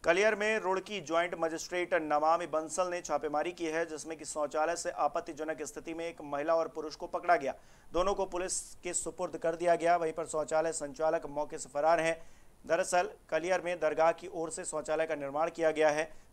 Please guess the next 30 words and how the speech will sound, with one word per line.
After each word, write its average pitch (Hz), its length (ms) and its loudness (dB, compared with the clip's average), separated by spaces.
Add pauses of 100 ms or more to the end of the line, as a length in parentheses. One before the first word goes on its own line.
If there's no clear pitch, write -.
पहले 175 300 2
ये 143 340 -10
शौचालय 165 520 0
ठेके 156 340 -8
पर 160 140 -6
संचालित 151 440 -4
किया 160 160 0
जा 156 140 0
रहा 151 160 2
था, - 120 -4
लेकिन 165 320 -4
पिछले 151 280 -8
कई 175 240 -2
दिनों 165 220 -2
से 165 180 4 (320)
ठेका 170 260 2
समाप्ति 160 400 0
के 156 100 -4
बाद 151 220 2
में 170 140 -6
अवैध 156 360 0
रूप 156 160 -6
से - 120 -14
संचालित 151 500 -6
किया 156 140 -2
जा 151 160 0
रहा 156 200 8
है। 123 160 0 (280)
वहीं 170 140 2
पर 175 380 6